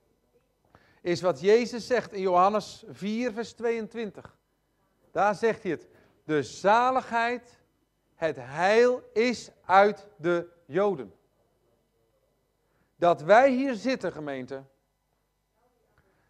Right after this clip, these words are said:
dat wij Jezus hebben leren kennen, dat komt omdat wij het heil,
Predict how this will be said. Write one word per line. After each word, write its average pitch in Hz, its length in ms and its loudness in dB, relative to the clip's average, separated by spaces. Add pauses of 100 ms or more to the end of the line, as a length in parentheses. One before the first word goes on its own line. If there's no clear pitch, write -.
(120)
dat 175 260 2
wij 220 520 2
Jezus 214 680 -2
hebben 208 280 -2
leren 226 300 -4
kennen, 156 460 -6 (920)
dat 180 260 0
komt 262 380 4
omdat 208 480 0
wij 202 500 0 (1500)
het 190 220 0
heil, 240 880 2